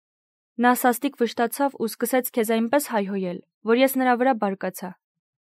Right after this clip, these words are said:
Ինչ ասես ասաց։ Գիտես էլի, թե ինչ տեսակ մարդ է։ Դու, որ Անելկային չես սիրում,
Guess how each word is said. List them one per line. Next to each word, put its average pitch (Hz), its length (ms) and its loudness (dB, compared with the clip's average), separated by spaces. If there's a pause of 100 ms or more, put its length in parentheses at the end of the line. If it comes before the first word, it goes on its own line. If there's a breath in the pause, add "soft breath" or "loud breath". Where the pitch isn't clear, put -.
(460)
Ինչ 277 220 2
ասես 262 380 0
ասաց։ - 380 -8 (1000)
Գիտես 277 340 4
էլի, 294 200 4
թե 220 140 -4
ինչ 202 160 -2
տեսակ 226 400 -2
մարդ 196 240 -2
է։ 196 120 -14 (1160)
Դու, 285 140 6
որ 240 160 4
Անելկային 233 560 2
չես 294 240 0
սիրում, 190 340 -6